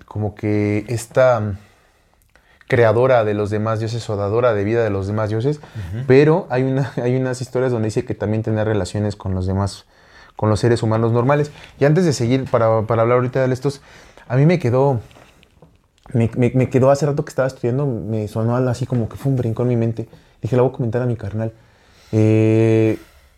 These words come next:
Speaker 1: México es un país que, o sea, en la religión,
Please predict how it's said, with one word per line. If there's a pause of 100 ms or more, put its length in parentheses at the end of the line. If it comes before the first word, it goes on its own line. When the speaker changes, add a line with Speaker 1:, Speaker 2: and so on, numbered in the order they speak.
(1600)
Speaker 1:
México
es
un
país
que, (1800)
o
sea,
en
la
religión,